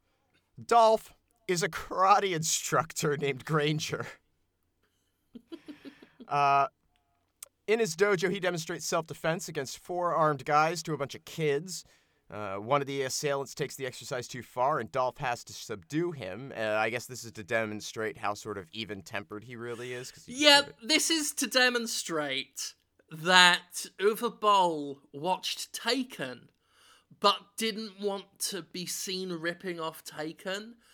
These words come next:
Speaker 2: so just makes Dolph Lundgren Liam Neeson from Taken, but with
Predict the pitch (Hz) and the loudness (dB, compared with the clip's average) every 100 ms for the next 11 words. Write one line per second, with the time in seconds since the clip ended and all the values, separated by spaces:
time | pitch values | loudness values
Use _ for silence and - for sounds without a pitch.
0 | _ _ - 220 180 - 202 202 - - | _ _ -10 -8 -4 0 0 0 -4 -8
1 | 175 175 180 180 180 - - - - 175 | -10 -6 -2 -2 -2 -10 -12 -10 -4 -2
2 | 175 - 175 175 180 175 175 165 165 165 | -4 -4 -4 -4 -6 -6 -8 -6 -6 -6
3 | 160 160 170 170 - 160 143 139 135 _ | -8 -10 -10 -10 -8 -8 -8 -12 -14 _
4 | _ _ - - 175 175 160 165 143 143 | _ _ -14 -4 -2 -2 -6 -6 -6 -8
5 | 156 131 127 151 156 147 143 151 143 139 | -10 -10 -10 -10 -10 -8 -4 -2 -4 -8
6 | - | -20